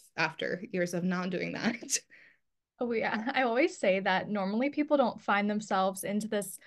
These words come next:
Speaker 2: alternative health, wellness, mental health space because they want to. <laughs> Like, normally it's because of some sort of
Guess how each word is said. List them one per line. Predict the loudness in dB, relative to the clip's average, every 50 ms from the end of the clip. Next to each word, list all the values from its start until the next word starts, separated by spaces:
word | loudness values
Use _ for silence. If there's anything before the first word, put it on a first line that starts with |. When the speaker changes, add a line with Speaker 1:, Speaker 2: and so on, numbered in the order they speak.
| -20 -6 _
Speaker 2:
alternative | 2 2 2 2 0 0 2 4 4 4 4 4 2 0
health, | 0 2 2 2 2 2 0
wellness, | 0 2 2 4 4 4 4 2 2 2 2
mental | 2 4 4 4 2 2 2 4 4 4 4
health | 4 2 4 4 2 0 -2
space | -8 -6 -4 -2 -2 0 0 0 -2 -2 -8 -12 -14 -18 -18 -18 -20 -20 _ _ _ _ _ _ 2
because | 4 4 6 6 4 4 4
they | 2 0
want | 0 0 0 -2 -2 -2 -4 -8
to. | -8 -6 -8 -2
<laughs> | 0
Like, | 2 4 6
normally | 8 10 12 10 10 10 6 2 0 0
it's | 0 -2 -2
because | -4 -6 -6 -2 0 0 2 4 2
of | 2 2
some | 2 0 2 2
sort | 2 2 0 0 2
of | 2 2 0 -2